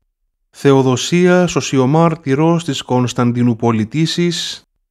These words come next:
Ιωάννου Νεομάρτυρος του Θεσσαλονικαίος,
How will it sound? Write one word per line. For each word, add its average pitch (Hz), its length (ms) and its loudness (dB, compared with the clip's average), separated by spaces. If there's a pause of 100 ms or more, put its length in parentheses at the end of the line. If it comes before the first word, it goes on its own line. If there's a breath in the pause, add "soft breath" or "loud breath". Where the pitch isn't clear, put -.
(300)
Ιωάννου 131 760 4
Νεομάρτυρος 165 960 0
του 123 120 -8
Θεσσαλονικαίος, 127 1300 -2